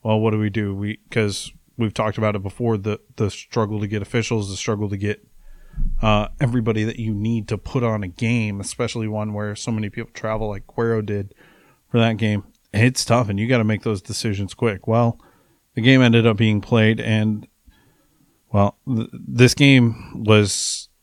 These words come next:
lit ablaze immediately with a long kickoff return that eventually set up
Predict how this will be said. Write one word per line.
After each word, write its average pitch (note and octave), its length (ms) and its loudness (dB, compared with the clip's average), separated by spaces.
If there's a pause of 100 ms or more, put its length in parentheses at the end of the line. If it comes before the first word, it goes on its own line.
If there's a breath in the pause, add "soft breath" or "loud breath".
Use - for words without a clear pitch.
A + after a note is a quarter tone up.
(100)
lit B2+ 280 6
ablaze A2 600 4
immediately A2 1000 2 (180)
with G#2 540 0 (880)
a G2+ 460 2
long A2+ 500 2
kickoff A#2 580 0
return A2+ 760 -2 (680)
that G#2+ 360 2
eventually A2 500 2
set A2 320 2
up G#2+ 300 0